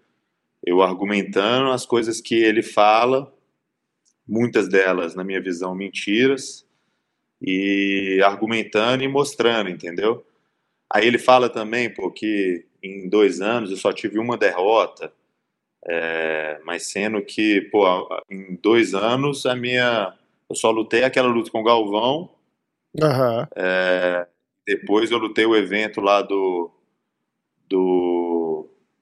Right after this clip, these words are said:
Speaker 1: do Kazai, que na verdade eu nem sei se foi depois do Galvão ou foi antes.
Speaker 2: Peraí que eu vejo
Speaker 1: Aí ele
Speaker 2: aqui,
Speaker 1: meio
Speaker 2: eu tô
Speaker 1: que ignora
Speaker 2: com,
Speaker 1: todas
Speaker 2: tô com a
Speaker 1: as
Speaker 2: parada
Speaker 1: vitórias de
Speaker 2: aberta aqui.
Speaker 1: kimono.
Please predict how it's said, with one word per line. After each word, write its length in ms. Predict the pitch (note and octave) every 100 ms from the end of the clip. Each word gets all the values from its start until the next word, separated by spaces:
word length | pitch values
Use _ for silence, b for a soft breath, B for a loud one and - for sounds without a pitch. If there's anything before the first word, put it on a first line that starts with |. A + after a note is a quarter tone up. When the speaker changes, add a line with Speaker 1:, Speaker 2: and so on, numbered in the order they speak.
| _
Speaker 1:
do 120 | G2
Kazai, 600 | F#2 F#2 E2+ G2 G#2 F2+
que 100 | -
na 80 | G2
verdade 320 | G#2 G#2 G#2
eu 40 | A2
nem 140 | C3
sei 240 | - G2+
se 100 | G2+
foi 180 | - F#2
depois 460 | F2 E2+ - F#2 F#2+
do 120 | F#2
Galvão 280 | F2 D#2+ F2+
ou 80 | F2
foi 240 | - E2+
antes. 540 | E2+ F#2 E2 - - _ _ _ _ -
Speaker 2:
Peraí 200 | D3+ D#3
que 60 |
eu 60 | E3
vejo 100 | C3
Speaker 1:
Aí 100 | F#2
ele 140 | G#2
Speaker 2:
aqui, 40 | G#2
Speaker 1:
meio 100 | A2+
Speaker 2:
eu 40 |
tô 100 | C#3+
Speaker 1:
que 100 | -
ignora 300 | D3 A2 A#2+
Speaker 2:
com, 220 | - _
Speaker 1:
todas 120 | A#2 C3+
Speaker 2:
tô 100 | E3
com 80 |
a 20 | D3
Speaker 1:
as 60 |
Speaker 2:
parada 300 | D#3 C#3+ C#3+
Speaker 1:
vitórias 120 | D#3 C#3+
de 60 |
Speaker 2:
aberta 140 | C3+ C3
aqui. 120 | C3
Speaker 1:
kimono. 380 | B2 B2 A#2